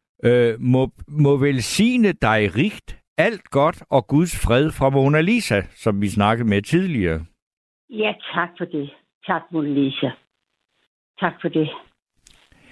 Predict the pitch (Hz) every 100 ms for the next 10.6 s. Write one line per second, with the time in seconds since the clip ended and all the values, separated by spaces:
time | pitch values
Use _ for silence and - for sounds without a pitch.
0 | - - - - - 170 170 160 - _
1 | 180 180 185 202 233 233 - 208 202 185
2 | 160 - 190 - 196 202 196 170 - _
3 | - - 185 185 185 175 165 165 170 160
4 | 185 180 190 185 - 196 175 165 165 170
5 | 165 160 160 165 160 156 170 175 170 147
6 | 180 156 139 160 170 170 - 190 175 170
7 | 170 165 - 180 170 160 - - - _
8 | 170 170 170 220 208 196 170 156 151 175
9 | 170 175 175 175 156 151 151 175 156 160
10 | 165 156 156 160 165 160